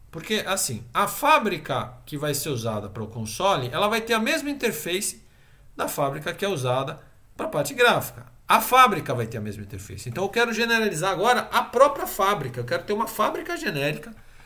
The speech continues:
que possa ser usada pra criar aquários e que possa ser da-, customizada a uma ou pra outra. Então, se a fábrica é genérica, eu tenho que ter um estágio antes, que é o Abstract Factory. O que que o Abstract Factory faz?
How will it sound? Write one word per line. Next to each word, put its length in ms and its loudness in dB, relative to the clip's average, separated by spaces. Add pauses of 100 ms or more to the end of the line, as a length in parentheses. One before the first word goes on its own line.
(300)
que 140 -10
possa 380 8
ser 160 4
usada 580 2 (260)
pra 160 2
criar 260 2
aquários 640 2 (480)
e 120 -8
que 180 -8
possa 320 4
ser 160 2
da-, 140 2
customizada 680 0
a 60 2
uma 80 -2
ou 60 -2
pra 180 -2
outra. 260 -6
Então, 240 -4
se 300 -2
a 100 4
fábrica 600 4
é 20 -6
genérica, 580 -2
eu 60 -4
tenho 160 -4
que 60 -12
ter 80 -8
um 60 -6
estágio 600 4
antes, 640 -4 (560)
que 100 -6
é 60 2
o 80 6
Abstract 880 0
Factory. 600 -8
O 60 -16
que 160 -8
que 120 -10
o 40 0
Abstract 600 -4
Factory 480 -4
faz? 640 -2